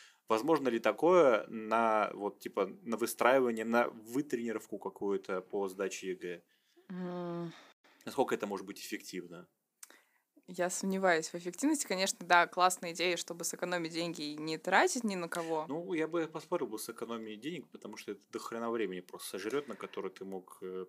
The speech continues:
Speaker 1: потратить.
Speaker 2: Это, кстати, да. Л-, э, люди, которые думают, что я самостоятельно подготовлюсь, э, сэкономлю деньги, то есть, м, да, экономятся деньги, но ты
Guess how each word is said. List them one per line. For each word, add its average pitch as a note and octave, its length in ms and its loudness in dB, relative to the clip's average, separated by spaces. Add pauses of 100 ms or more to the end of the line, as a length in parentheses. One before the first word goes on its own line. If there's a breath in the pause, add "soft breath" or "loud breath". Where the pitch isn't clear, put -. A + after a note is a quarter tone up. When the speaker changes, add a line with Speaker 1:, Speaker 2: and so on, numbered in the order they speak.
Speaker 1:
потратить. - 720 -12
Speaker 2:
Это, A3 260 -4
кстати, G#3 400 -2
да. D#3+ 300 2
Л-, E3+ 360 -6
э, G3 120 6
люди, G#3+ 260 0
которые F#3 360 0
думают, F#3 280 -4
что - 140 -8
я F#3 120 2
самостоятельно F#3 680 -2
подготовлюсь, F#3 800 0
э, E3+ 380 2
сэкономлю F#3 580 0
деньги, C#4+ 320 2
то G#3+ 140 0
есть, G3 180 0 (460 loud breath)
м, G3 440 -4 (600)
да, G#3+ 560 6 (160)
экономятся G#3 640 0
деньги, G3 640 6
но F#3+ 280 4
ты F#3 240 2